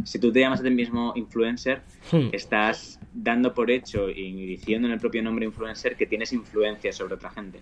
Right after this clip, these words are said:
Speaker 2: Exacto.
Speaker 1: Y es, me parece pretencioso, ¿no? O sea, un influencer, si nos ponemos técnicos, es una persona que tiene influencia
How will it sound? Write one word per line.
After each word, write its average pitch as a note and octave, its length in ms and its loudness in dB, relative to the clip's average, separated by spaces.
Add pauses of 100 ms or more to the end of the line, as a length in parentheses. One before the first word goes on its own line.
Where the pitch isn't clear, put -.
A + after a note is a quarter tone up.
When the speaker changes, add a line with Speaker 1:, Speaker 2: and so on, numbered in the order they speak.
(380)
Speaker 2:
Exacto. A2+ 280 -2
Speaker 1:
Y G#2+ 40 6
es, A2 220 2
me A#2 100 2
parece G#2+ 220 2
pretencioso, G2+ 600 0
¿no? F#2 100 -8
O - 420 -20
sea, C3 120 2
un C#3 60 4
influencer, C#3+ 640 0
si C3 100 -8
nos G#2+ 120 -6
ponemos G#2+ 240 -8
técnicos, B2 500 -2
es G2+ 160 -4
una A2 180 -4
persona B2 640 -2
que G#2 80 0
tiene G#2 340 -2
influencia G2 840 -2